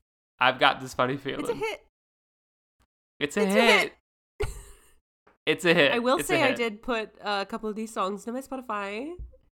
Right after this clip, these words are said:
Speaker 1: Ooh,
Speaker 2: This,
Speaker 1: which
Speaker 2: this
Speaker 1: ones?
Speaker 2: was one, and two of the other ones that we'll
Speaker 1: Uh-huh.
Speaker 2: talk about also.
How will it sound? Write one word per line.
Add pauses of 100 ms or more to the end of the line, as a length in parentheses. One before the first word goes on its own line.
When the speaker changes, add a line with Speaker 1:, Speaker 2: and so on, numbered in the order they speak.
(680)
Speaker 1:
Ooh,
Speaker 2:
This,
Speaker 1:
which
Speaker 2:
this
Speaker 1:
ones?
Speaker 2:
was
one, (960)
and
two
of
the
other
ones
that
we'll
Speaker 1:
Uh-huh.
Speaker 2:
talk
about
also.